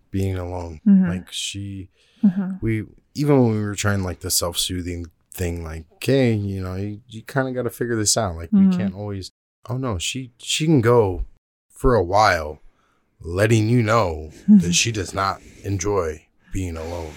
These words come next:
Speaker 2: Mm-hmm.
Speaker 1: To the point to where it's like, "Is she gonna outlast me on this? Like, who's more stubborn right now?" Like, oh my gosh. I
Speaker 2: She's pretty dang stubborn.
Speaker 1: Oh, yeah. Mm-hmm.
Speaker 2: She has me and you as a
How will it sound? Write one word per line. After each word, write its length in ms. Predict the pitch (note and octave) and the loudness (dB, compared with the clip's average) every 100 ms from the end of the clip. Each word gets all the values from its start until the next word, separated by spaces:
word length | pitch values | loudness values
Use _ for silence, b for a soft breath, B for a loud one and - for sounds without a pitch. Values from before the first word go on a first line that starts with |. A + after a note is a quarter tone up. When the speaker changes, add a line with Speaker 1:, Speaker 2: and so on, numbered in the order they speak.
| - | 6
Speaker 2:
Mm-hmm. 1000 | C4 A#3+ _ A3+ G3+ G3+ G#3 G#3 G3+ G3 | 8 6 _ 4 6 8 6 2 2 2
Speaker 1:
To 100 | G2 | 2
the 120 | F#2+ | 6
point 340 | F#2+ A#2 G#2 - | 6 6 2 -2
to 120 | G#2+ | 0
where 180 | G2 F#2+ | 0 -2
it's 220 | - G#2+ | -4 -2
like, 420 | F2 E2 - - _ _ _ _ - | -4 -6 -14 -20 _ _ _ _ -6
"Is 100 | A#2 | 0
she 160 | - | 0
gonna 240 | - A2+ G#2 | 0 -4 2
outlast 680 | A#2+ D3+ G#2+ A#2+ D3+ - F3 | 6 6 6 4 6 4 4
me 360 | F#3+ A#3 A#3+ _ _ G#3 | 2 2 -2 _ _ -2
on 180 | F3 G3 | 0 2
this? 340 | A3+ A#3+ - | 0 0 0
Like, 300 | B2+ A#2 A2 - | 0 -2 -2 -12
who's 360 | - F3+ F#3+ - | -8 -6 -6 -4
more 200 | E3+ F3+ | -4 -2
stubborn 420 | - F#3 F3+ F3 | -2 -2 -2 0
right 140 | A#2+ A#2 | 0 0
now?" 200 | A2 G#2 | -2 -2
Like, 320 | G2 F#2 - | -4 -8 -12
oh 160 | B2+ D3+ | -8 -6
my 180 | C3+ C#3 | -6 -8
gosh. 480 | C#3 D#3 A#2+ - A2+ | -8 -4 -4 -6 -6
I 160 | A2+ | -2
Speaker 2:
She's 240 | F#3 G3 - | 0 0 -2
pretty 380 | - F3 F3+ | -6 -6 -6
dang 260 | - - F#3+ | -6 -6 -8
stubborn. 500 | - - - - G3+ _ - | -8 -10 -8 -6 -6 _ -2
Speaker 1:
Oh, 560 | C3+ B2+ A2 G2+ F#2+ F#2 | 4 6 4 2 -4 -8
yeah. 340 | F2 F2+ - - - - | -10 -10 -10 -6 -6 -2
Mm-hmm. 320 | A#2 A2+ B2 B2 - _ _ - | -2 0 -2 -4 -12 _ _ -8
Speaker 2:
She 120 | - | 0
has 120 | G#3+ G3 | 4 4
me 160 | F#3 | 2
and 80 | F3+ | 0
you 100 | F3+ | -4
as 140 | E3+ | -8
a 80 | - | -14